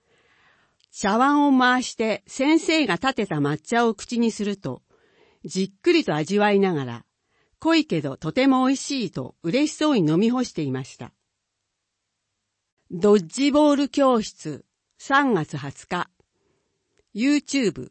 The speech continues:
Facebook、X。投げる、取る、避ける、コツを教わる。ドッジボールをきっかけにスポーツに親しんでもらおうと、ドッジボール教室が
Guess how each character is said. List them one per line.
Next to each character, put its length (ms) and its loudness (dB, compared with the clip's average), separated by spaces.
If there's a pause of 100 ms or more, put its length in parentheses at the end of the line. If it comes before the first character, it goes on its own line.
Facebook、 960 -4 (120)
X。 580 -8 (1040)
投 160 2
げ 160 4
る、 180 -4 (180)
取 240 2
る、 160 -10
避 160 -2
け 180 0
る、 160 -6 (380)
コ 140 -4
ツ 200 -4
を 240 0
教 160 -2
わ 160 0
る。 220 -10 (1400)
ド 200 0
ッ 80 0
ジ 220 -2
ボ 220 2
ー 40 0
ル 140 0
を 80 -2
き 200 -14
っ 40 -20
か 140 -4
け 180 -2
に 340 0
ス 180 -20
ポ 180 2
ー 60 2
ツ 140 -4
に 120 4
親 260 -2
し 160 -2
ん 100 2
で 100 0
も 160 0
ら 200 0
お 100 -2
う 80 -6
と、 280 -14 (400)
ド 140 0
ッ 140 -2
ジ 180 0
ボ 180 2
ー 40 0
ル 120 -2
教 280 0
室 220 -10
が 260 -10